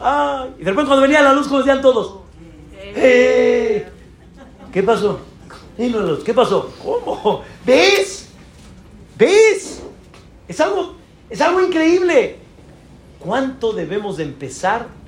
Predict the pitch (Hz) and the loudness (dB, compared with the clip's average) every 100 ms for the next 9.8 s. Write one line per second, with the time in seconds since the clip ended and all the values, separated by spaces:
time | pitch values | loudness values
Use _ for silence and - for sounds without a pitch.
0 | - - 143 - 180 180 - 302 330 196 | -20 -8 -6 -4 -4 -4 -2 2 4 2
1 | - - - - - - 240 - 240 190 | -2 -12 -20 -20 -20 -6 -6 -2 -2 -2
2 | 180 156 - - 156 175 226 220 247 302 | -4 -4 -10 -12 -8 -6 -6 -4 -2 -2
3 | - - - - - - 139 202 196 196 | -8 -20 -20 -20 -20 -8 -2 -2 -2 -6
4 | 226 240 240 202 202 220 214 - 190 196 | -6 -2 -2 -2 -2 -2 -2 -2 -2 0
5 | 190 - 202 196 233 320 294 - 190 - | -2 -2 -4 -2 2 2 0 2 0 0
6 | - - - 151 151 143 - - - - | -10 -12 -6 -6 -4 -6 -6 -16 -20 -20
7 | - 135 208 285 170 254 285 - 196 - | -20 -6 0 0 0 0 0 0 -6 -6
8 | - - 254 381 370 320 311 339 381 370 | -14 -6 0 2 4 2 2 4 4 4
9 | 311 330 349 349 330 285 - | 0 2 2 2 2 2 0